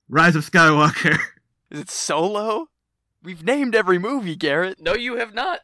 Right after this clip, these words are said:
Speaker 3: There's literally one you haven't named.
Speaker 2: Empire?
Speaker 3: Empire.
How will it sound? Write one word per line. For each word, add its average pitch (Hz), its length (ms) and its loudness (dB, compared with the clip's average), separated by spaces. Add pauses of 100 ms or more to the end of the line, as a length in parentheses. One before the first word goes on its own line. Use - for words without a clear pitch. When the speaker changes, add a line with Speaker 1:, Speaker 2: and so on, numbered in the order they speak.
(100)
Speaker 3:
There's 185 280 -2
literally 254 460 -6
one 226 220 -2
you 180 100 -12
haven't 180 380 -2
named. 151 420 -6 (440)
Speaker 2:
Empire? 214 680 0 (240)
Speaker 3:
Empire. 156 540 -4